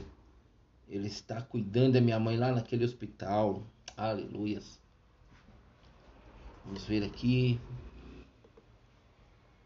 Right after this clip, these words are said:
como Deus é lindo, como Deus é bom. Glória a Jesus. Segunda Crônicas dezessete um.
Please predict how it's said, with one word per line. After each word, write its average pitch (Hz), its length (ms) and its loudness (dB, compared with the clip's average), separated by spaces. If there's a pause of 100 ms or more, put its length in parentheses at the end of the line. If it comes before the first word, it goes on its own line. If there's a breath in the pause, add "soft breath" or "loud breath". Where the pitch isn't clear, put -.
(120)
como 110 320 -6
Deus 104 340 -2
é 101 100 -2
lindo, 107 500 -2 (180)
como 107 200 -8
Deus 104 320 -4
é 104 80 -8
bom. 98 420 -4 (2000)
Glória 104 280 0
a - 20 0
Jesus. - 960 -8 (4000 loud breath)
Segunda 185 420 10
Crônicas 151 480 8
dezessete 127 760 4
um. 123 220 12